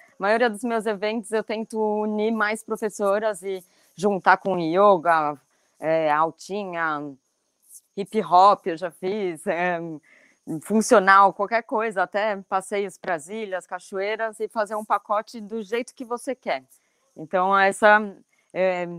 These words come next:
eu também sou muito ativa aqui em Camburi, fazendo proje-, é, co-, fazendo feiras culturais, projetos socioambientais, e continuo nessa batalha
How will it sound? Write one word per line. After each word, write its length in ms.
eu 280
também 380
sou 160
muito 320
ativa 580
aqui 260
em 240
Camburi, 560
fazendo 720
proje-, 300
é, 300
co-, 160
fazendo 380
feiras 300
culturais, 840
projetos 500
socioambientais, 1300
e 320
continuo 400
nessa 320
batalha 580